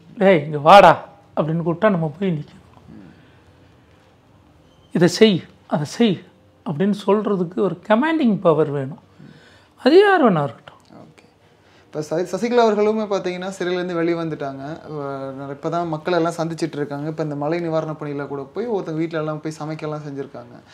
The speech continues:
Speaker 2: அந்த செயல்பாடு குறித்து
Speaker 1: என்கிட்டயும் உடல்நிலையை விசாரிச்சாங்க.
Speaker 2: ம்.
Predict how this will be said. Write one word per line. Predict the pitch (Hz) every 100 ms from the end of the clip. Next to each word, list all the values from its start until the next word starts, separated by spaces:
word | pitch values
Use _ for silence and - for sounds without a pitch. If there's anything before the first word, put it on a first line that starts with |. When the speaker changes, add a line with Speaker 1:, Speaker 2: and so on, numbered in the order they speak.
| - _
Speaker 2:
அந்த | 165 196 269
செயல்பாடு | 240 220 226 214 185
குறித்து | 170 165 247
Speaker 1:
என்கிட்டயும் | 302 294 285 262
உடல்நிலையை | 226 226 220 196 190 175 165 156
விசாரிச்சாங்க. | - 185 147 170 143 127 147 151
Speaker 2:
ம். | 147 127